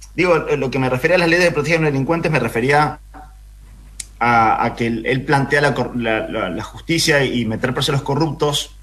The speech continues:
dirigiéndose directamente a los sindicatos, a los, de la política, pero realmente la política hoy y los fallos que hemos visto y, y, y la diferen-, las, las distintas varas con las que se persiguen los distintos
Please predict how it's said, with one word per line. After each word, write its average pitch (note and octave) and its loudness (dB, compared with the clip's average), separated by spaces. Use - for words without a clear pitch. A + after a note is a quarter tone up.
dirigiéndose B2+ -2
directamente C3 2
a - 2
los B2+ 0
sindicatos, A#2+ 0
a A2 0
los, G#2 -4
de A2+ -2
la A2 -2
política, C3 0
pero A#2 0
realmente D3+ 0
la D3 2
política C3 0
hoy D3 0
y B2+ -2
los A2+ 0
fallos D#3+ 4
que - -4
hemos B2+ 0
visto C#3 -2
y, A2 0
y, G#2 -6
y A2+ -6
la G#2+ 0
diferen-, B2+ -2
las, A2+ -4
las A2+ -2
distintas E3 0
varas D3 2
con A#2 -2
las A3 -2
que A3 -4
se - -4
persiguen D#3 -2
los C#3 0
distintos D#3 -2